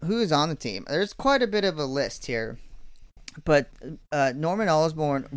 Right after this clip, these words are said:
really wanted to, he's always been this kind of guy that's like, "Hey, I could do things better than you can do things." And so he really wanted to be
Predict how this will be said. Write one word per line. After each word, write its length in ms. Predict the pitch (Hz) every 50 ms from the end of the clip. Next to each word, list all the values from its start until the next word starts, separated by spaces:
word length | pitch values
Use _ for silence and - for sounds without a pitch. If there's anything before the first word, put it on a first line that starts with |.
| 131 143
really 320 | 151 165 175 175 180 175
wanted 480 | 139 139 143 147 143 143 143 135 - -
to, 420 | - 143 135 131 131 123 - - - - - - _ _ - - - - - - - - - - - - _ _ _ _ _
he's 240 | - - - 165 151
always 320 | 165 175 190 190 170 151
been 240 | - - 151 147 143
this 180 | 139 131 127 -
kind 220 | - 143 139 135
of 120 | 135 131 -
guy 260 | 139 131 131 127 127
that's 280 | 127 123 120 120 -
like, 180 | - 120 120 -
"Hey, 160 | - 139 131
I 140 | 113 123 139
could 160 | 131 147 127
do 120 | - 135 123
things 300 | - 131 123 120 120 -
better 260 | - 120 120 120 117
than 180 | 110 107 107
you 120 | 110 120 117
can 160 | - - 104
do 140 | 95 87 80
things." 420 | - - 98 - - - - - - - - - - - -
And 160 | - 123 131
so 160 | - 135 131
he 160 | 127 135 151 151
really 380 | 147 151 175 180 175 170 151
wanted 320 | 131 139 139 135 131 123 -
to 100 | - 131
be 420 | 120 127 127 123 117 117 113 110